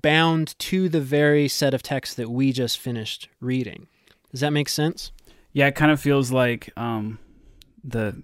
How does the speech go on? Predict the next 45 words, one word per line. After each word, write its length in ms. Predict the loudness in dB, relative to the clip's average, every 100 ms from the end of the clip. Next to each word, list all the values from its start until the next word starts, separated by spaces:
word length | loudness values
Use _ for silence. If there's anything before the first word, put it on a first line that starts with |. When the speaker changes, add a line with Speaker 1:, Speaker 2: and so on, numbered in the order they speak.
| -14
Speaker 2:
the 80 | -4
B 140 | -2
B 120 | 0
C, 320 | -4 -4 -2 -2
like, 160 | -4
Sherlock. 580 | -4 -4 0 0 -2 -6 -18 -14
Uh, 140 | -10 -10 -12
you 220 | -12 -10 -6
probably 300 | -6 -4 -6
haven't 280 | -8 -10
seen 140 | -8 -6
that, 200 | -6 -2
but 220 | -2 0
it's 180 | 0 4
an 80 | 4
amazing 420 | 4 2 -2 -4
show. 300 | -2 -4 -4 -14 -20 -20 -20 -12 -2
And 420 | 2 2 2 -4 -4
it, 320 | 0 0 0
uh, 460 | 0 2 2 0 -4 -12 _ _ _ -2
at 120 | 0
the 80 | 4
beginning 420 | 4 4 6 6
of 120 | 6
an, 120 | 0 -2
of 180 | -2 2
a 220 | 2 2
episode, 640 | 2 0 -2 0 0 -2 -6 -14 _ -8
like, 200 | -8 -2
they're, 120 | 0
like, 200 | 0 -2
three 460 | -6 -2 0 2
episode 460 | 0 -2 -2 -4 -4
seasons, 560 | -4 -4 -4 -8 -8 -14 -12
and 140 | -6 -4
they 80 | -4
come 180 | -4
out, 140 | -4 -4
like, 160 | -6
every 200 | -8 -10
two 180 | -10 -8
years. 360 | -6 -6 -8 -12
It's 220 | -16 -12
really 280 | -8 -6 -6
epic. 400 | -6 -8 -10